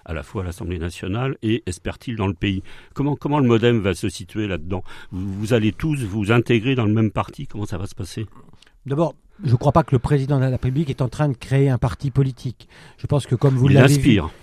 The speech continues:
Speaker 2: non, mais comme vous l'avez vu, il prend plutôt de la hauteur
Speaker 1: Hmm.
Speaker 2: et il remet au cœur de l'É-, de l'État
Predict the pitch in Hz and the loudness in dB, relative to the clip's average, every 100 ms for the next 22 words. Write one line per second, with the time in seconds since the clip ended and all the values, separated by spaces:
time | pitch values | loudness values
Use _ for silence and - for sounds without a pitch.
0 | - 151 120 - _ _ - - - - | -2 2 2 -2 _ _ -20 -20 -20 -20
1 | - - 143 139 143 135 135 127 180 160 | -20 -2 0 4 4 4 2 -2 -4 -4
2 | - 147 135 139 120 151 131 135 120 160 | -2 -2 -2 -2 0 0 2 0 2 2
3 | 165 185 - 123 170 - - 139 143 156 | 4 2 -2 -6 -8 -8 -10 -4 -4 -4
4 | 160 175 160 131 165 160 175 160 - 151 | -14 -10 -4 2 4 6 6 4 2 0
5 | - 180 156 127 120 135 139 143 - 131 | 2 6 6 6 2 2 2 -4 0 2
6 | 135 127 - 180 196 | 4 2 0 2 0